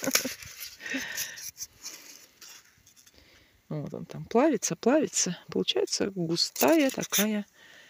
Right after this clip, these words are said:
штучка намазывать.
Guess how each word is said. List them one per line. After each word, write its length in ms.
штучка 840
намазывать. 880